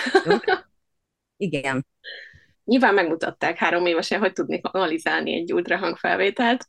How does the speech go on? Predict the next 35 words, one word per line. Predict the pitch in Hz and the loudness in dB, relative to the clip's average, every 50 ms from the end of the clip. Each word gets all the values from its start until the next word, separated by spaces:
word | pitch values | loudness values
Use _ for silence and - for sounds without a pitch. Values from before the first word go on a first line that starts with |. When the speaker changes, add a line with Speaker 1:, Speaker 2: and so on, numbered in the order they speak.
| _ _ | _ _
Speaker 2:
Na | - 233 247 247 | 2 4 4 6
mindegy. | 226 185 143 - 156 151 170 202 226 - _ _ _ _ _ _ - - | 4 2 0 0 2 2 2 0 -2 -4 _ _ _ _ _ _ 0 0
Aztán | 349 - - 494 415 | 0 4 6 6 6
megszülettél, | 466 571 554 - - 403 254 - - - - - 190 190 | 6 6 4 4 4 4 4 4 2 0 2 2 4 6
és | 202 240 - - - - - _ | 6 4 2 0 -14 -20 -10 _
kicsit | - 370 370 - 392 254 - | 0 2 6 6 4 4 6
lelkes | 202 196 180 185 - 220 220 - | 4 2 2 2 2 0 0 2
voltam, | - 233 233 240 - 285 285 302 | 2 2 2 4 4 4 4 6
mert | 269 240 220 | 6 4 4
hát | 226 226 233 240 _ _ - - - _ | 2 0 -2 -2 _ _ -20 -20 -14 _
nyilván | - 220 262 311 262 190 - 196 - _ - | 0 2 4 4 4 2 2 0 -6 _ -4
akárhány | - 226 - - - - - - 147 156 | -4 -2 0 -2 -2 -2 -2 -4 -4 -4
idő-, | 160 - - | -4 -6 -6
éves | - - 175 165 - 170 - - - | -6 -4 -2 0 0 -2 -2 -2 -4
vagy | 165 151 | -4 -4
idős | 156 160 147 - - - | -4 -4 -2 -2 -2 0
egy, | 202 165 160 160 - | -2 -2 -2 -2 -6
egy | - - - | -8 -6 -2
valaki, | - - 165 - 185 - - 247 | -2 0 0 0 0 0 0 2
és | 247 233 214 233 - | 4 4 4 4 2
azt | 240 240 - | 0 2 2
mondják, | 269 180 - - - - | 2 2 2 2 0 0
hogy | - 208 196 | 0 2 2
most | 202 196 196 - - | 4 2 2 2 4
te | 285 254 | 4 6
leszel | 214 202 226 - - 196 196 | 6 4 2 2 2 4 4
a | 190 | 4
nagy | 196 214 233 208 196 190 - | 6 6 6 6 4 2 0
nővér, | 214 208 220 240 254 240 208 180 170 185 175 175 | 0 4 6 8 8 8 8 6 4 2 2 2
akinek | 180 180 - - 196 185 180 185 | 0 -2 0 -2 0 0 0 2
büszke | 208 285 269 - - - 208 | 4 2 2 2 2 2 2
lehet | 180 175 185 190 - - - - | 4 4 2 2 0 -2 -2 0
majd | 185 185 185 175 | 0 0 2 2
a | 180 | 0
mindenki. | 190 196 190 196 202 214 220 226 240 240 - 285 294 - | 2 2 2 2 4 4 4 4 2 2 2 0 0 0